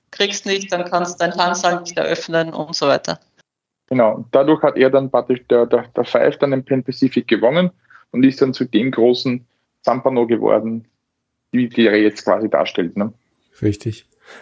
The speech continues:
Speaker 3: Durch den ganzen Film zieht sich dann auch immer wieder so ein Satz, den ich auf Spanisch nicht hinkriege, aber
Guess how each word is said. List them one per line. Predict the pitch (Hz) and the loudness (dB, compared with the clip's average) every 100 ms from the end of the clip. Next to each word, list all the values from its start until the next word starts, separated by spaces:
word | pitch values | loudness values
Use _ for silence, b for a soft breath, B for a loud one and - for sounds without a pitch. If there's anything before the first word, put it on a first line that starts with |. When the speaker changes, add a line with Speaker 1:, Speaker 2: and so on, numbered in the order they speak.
| B B - | B B -4
Speaker 3:
Durch | 117 | 0
den | - 120 | 2 2
ganzen | 113 - 139 | 2 2 0
Film | - 131 135 | 4 2 2
zieht | 147 139 | -2 -2
sich | 131 | 0
dann | - 131 | 2 2
auch | 123 113 | 2 0
immer | 139 143 | 2 4
wieder | 135 135 | 4 4
so | 127 123 | 4 2
ein | 123 | 2
Satz, | 120 127 - - - - | 2 2 -2 -12 -12 -14
den | 202 135 120 | -12 0 2
ich | 110 | 2
auf | 101 - | 0 -4
Spanisch | - 92 98 - | -4 -2 -2 -4
nicht | 101 - | -4 2
hinkriege, | 131 143 143 135 135 B B B B | 2 4 2 4 2 B B B B
aber | - 107 110 110 | -2 2 4 2